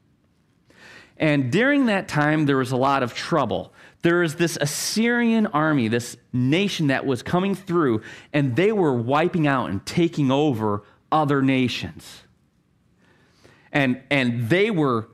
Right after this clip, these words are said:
they were more powerful than any other nation, and they're just going through and trouncing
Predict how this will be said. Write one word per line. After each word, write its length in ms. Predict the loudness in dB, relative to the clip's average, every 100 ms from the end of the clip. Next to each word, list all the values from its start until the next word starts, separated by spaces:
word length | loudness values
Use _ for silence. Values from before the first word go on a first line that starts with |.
| -8
they 260 | 0 2 2
were 340 | 2 2 0
more 260 | 0 -2 -2
powerful 1080 | -4 -2 0 2 0 0 0 0 -2 -10 _ _ _ -2
than 200 | 0 0
any 380 | 0 2 2 2
other 220 | 2 2
nation, 500 | 2 0 0 -2 0
and 220 | 0 2
they're 200 | 2 2
just 320 | 0 -4 -4
going 320 | 0 2 2 0
through 340 | -2 0 2
and 100 | 0
trouncing 680 | -2 0 0 0 -2 -2